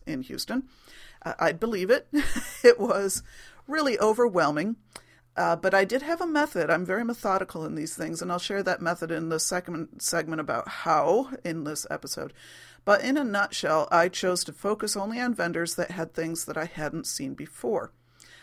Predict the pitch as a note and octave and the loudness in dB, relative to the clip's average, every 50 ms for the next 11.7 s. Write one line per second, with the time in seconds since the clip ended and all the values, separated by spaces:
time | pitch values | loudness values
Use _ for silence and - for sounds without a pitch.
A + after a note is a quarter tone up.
0 | - _ - - E3+ G3 B3+ D4 - D#4 C4+ - G3+ F3 E3 - - - E3 E3 | -20 _ -6 0 4 4 4 4 2 -4 -4 -2 0 0 0 -2 -4 -4 -4 -2
1 | D#3+ E3 E3 E3 - F3 E3+ - - - - C#3+ - - - C#4 A#3 G#3+ D#3+ C3 | -2 -2 -4 -4 -4 -4 -4 -4 -6 -10 -10 -8 -4 0 2 2 4 4 2 2
2 | B2 B2 - - - - _ _ _ - - _ _ _ - - E3+ F3+ E3+ D#3+ | 0 -2 -2 -4 -4 -6 _ _ _ -20 -20 _ _ _ -6 0 4 6 6 6
3 | - - F3+ F#3 G3+ - G#3 F#3+ G3 F3+ E3+ F3 - F3+ E3+ - - - F3 E3+ | 6 4 0 0 0 -2 0 2 2 2 2 2 0 -4 -8 -6 -4 -2 -2 -2
4 | D#3 E3 - D3+ C#3 - - E3+ D#3+ E3 D#3+ D3+ C#3+ - A#2 D#3+ F3+ G3+ F#3 - | -2 -2 -4 -6 -6 -6 -4 -2 -2 0 0 -2 -4 -2 0 0 0 0 0 -4
5 | - - F#3 - - C#3+ - D#3+ E3 C#3+ E3 - - - D#3 D#3+ D#3+ F3 F#3+ G3 | -6 -12 -10 -10 -8 -8 -8 -6 -6 -6 -8 -8 -6 -4 -4 -2 0 0 0 2
6 | F#3+ F3+ E3 E3+ _ - - - - - F#3 F3+ E3+ D#3 D3+ D#3+ - - - - | 2 0 0 -4 _ -16 -16 -14 -10 -4 -2 -2 -2 -2 -4 -6 -8 -6 -2 2
7 | F#3 F3+ E3+ D#3+ C3 - - F3+ F3 F3 - - F3+ D#3+ D3 - - D3 D3 D3+ | 2 2 2 0 -6 -6 -4 -4 -4 -2 -4 -6 -4 -4 -4 -2 -4 -4 -4 -4
8 | D3+ D3+ - - D3 D3 D#3+ - - A3+ A3 G#3 F#3+ - E3+ D#3+ D#3 D#3+ D#3+ - | -6 -8 -8 -8 -8 -8 -8 -8 -8 -8 -6 -6 -6 -6 -6 -6 -4 -6 -6 -6
9 | D#3 D3+ D#3 - D#3+ E3 E3 E3 D#3 D#3+ D#3 - - - D3+ D3+ D3+ C#3+ - B2+ | -6 -4 -4 -4 -4 -4 -4 -4 -4 -4 -6 -8 -6 -6 -4 -4 -4 -4 -6 -6
10 | B2 C3+ C#3 C#3 - - C#3+ F3+ F3 C#3+ A#2 - - - - - - - - - | -8 -6 -6 -8 -6 -6 -6 -4 -4 -4 -4 -6 -6 -10 -20 -20 -20 -20 -20 -20
11 | - - - - F#3+ F#3 F#3 G#3 A3+ G#3+ F#3 E3+ F#3 | -20 -12 -6 -4 -2 -2 0 0 0 0 0 -2 -4